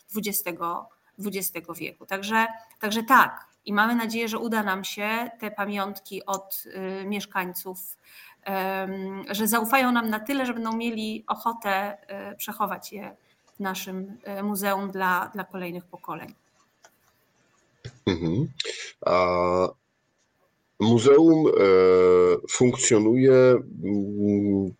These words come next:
Speaker 2: w Ostrowi, ale państwo zachęcacie i bardzo wiele robicie, e, w całym kraju i zachęcacie właśnie, no,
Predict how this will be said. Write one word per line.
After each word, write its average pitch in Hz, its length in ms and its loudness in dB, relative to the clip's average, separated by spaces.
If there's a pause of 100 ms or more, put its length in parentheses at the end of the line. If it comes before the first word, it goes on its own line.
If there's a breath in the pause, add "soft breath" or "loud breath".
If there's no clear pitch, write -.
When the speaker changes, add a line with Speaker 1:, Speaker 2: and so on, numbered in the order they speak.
Speaker 2:
w - 320 -6 (220)
Ostrowi, 104 720 4 (100)
ale 120 380 6
państwo 127 720 4
zachęcacie 131 840 2
i 123 180 -2
bardzo 147 360 4
wiele 131 280 8
robicie, 117 560 4
e, 156 60 0 (960)
w 123 460 4
całym 143 360 6
kraju 104 400 4
i 101 100 -2
zachęcacie 120 640 2
właśnie, 113 360 4 (140)
no, 117 100 4